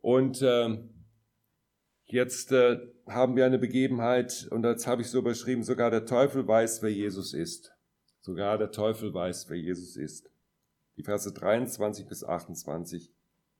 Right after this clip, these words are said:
Jesus stand ja in einem ununterbrochenen, äh, geistlichen Kampf mit dem Bösen.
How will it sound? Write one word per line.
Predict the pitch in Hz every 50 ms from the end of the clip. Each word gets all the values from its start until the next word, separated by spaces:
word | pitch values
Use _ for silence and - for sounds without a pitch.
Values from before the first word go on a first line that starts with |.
| _ _ _ _ _ _ _ _ _ _ _ _ _ _ _ _ _
Jesus | - 113 156 143 175 170 170
stand | - 156 147 151 151 156
ja | 156 139 135 131
in | 87 - - 120
einem | 127 127 131 131 123
ununterbrochenen, | - - 156 175 175 170 165 165 165 147 135 127 131 117 135 139 135 - 143 135 131 123 120 110 110 110 - - - _ _ _ _ _ _ _ _ _ _ _ _ _ _ _ _ _ _
äh, | - 107 110 113 110 110
geistlichen | 110 117 113 120 135 135 - - - 123 113 107 110
Kampf | - - 113 120 135 131 - -
mit | 123 120 120
dem | 117 110 -
Bösen. | 110 107 107 110 110 107 90 82 76 - -